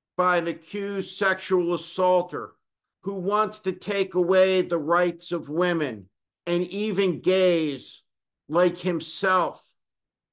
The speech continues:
to live their lives. What is it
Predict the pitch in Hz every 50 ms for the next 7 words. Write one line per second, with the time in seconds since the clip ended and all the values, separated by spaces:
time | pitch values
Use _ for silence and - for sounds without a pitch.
0 | _ _ - 185 170 160 165 180 175 170 - 160 170 156 151 147 139 135 131 131
1 | 127 123 120 110 104 98 - - - - - - - _ _ _ _ _ _ _
2 | _ _ _ _ _ _ _ - _ _ _ - 175 220 254 254 254 - _ _
3 | _ - - 202 208 208 - - 151 113 - -